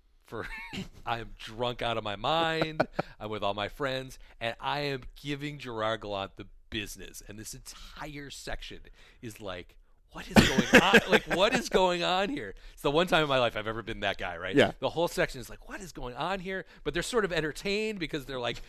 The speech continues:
Speaker 1: they don't know who Gerard Gallant is.
Speaker 2: <laughs>
Speaker 1: They don't know what hockey is. Who's that little Jewish guy in the, in the, <laughs> in the stands? Like, what is going on here? So I'm giving the business the whole night, and it gets to the third period,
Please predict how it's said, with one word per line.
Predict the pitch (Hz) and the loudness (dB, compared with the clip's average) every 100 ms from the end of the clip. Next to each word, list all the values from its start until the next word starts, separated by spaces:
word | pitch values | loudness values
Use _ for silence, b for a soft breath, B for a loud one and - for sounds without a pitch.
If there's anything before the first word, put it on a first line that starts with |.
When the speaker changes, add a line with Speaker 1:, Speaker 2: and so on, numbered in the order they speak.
| B | B
Speaker 1:
they | 175 | 0
don't | 156 131 | 2 2
know | |
who | 107 | -2
Gerard | 104 101 95 | -2 -2 0
Gallant | 98 180 202 | 4 6 8
is. | 190 - - | 6 4 0
Speaker 2:
<laughs> | - | 0
Speaker 1:
They | 117 | -2
don't | 110 | 0
know | |
what | 98 90 | -2 -2
hockey | - 190 196 202 185 | 4 4 4 2 4
is. | 185 170 - B | 4 2 -4 B
Who's | - 139 113 | -4 -2 0
that | 104 107 - | 0 0 -6
little | 113 104 | -8 -8
Jewish | 101 147 143 | -2 0 0
guy | - 131 123 | 2 4 4
in | 117 | 2
the, | 107 98 B B | 0 -2 B B
in | 120 | -4
the, | 110 - 180 - | -4 -2 -2 -2
<laughs> | 113 202 | -2 -2
in | |
the | 165 | 2
stands? | 160 226 220 170 | 2 6 6 6
Like, | 123 | 0
what | 143 139 | 0 0
is | 135 | 0
going | 180 175 | 0 0
on | 214 208 | 2 0
here? | 170 B B B | -2 B B B
So | 185 | -8
I'm | 156 | -4
giving | - 220 | -4 -4
the | 190 | -4
business | 160 139 135 | -4 -6 -8
the | 117 | -12
whole | 156 180 185 | -12 -10 -8
night, | 139 120 b - | -6 -8 b -10
and | 120 | -8
it | |
gets | 180 175 | -8 -8
to | 147 | -8
the | 113 | -10
third | - 165 165 - | -10 -8 -8 -10
period, | 123 104 95 | -6 -6 -8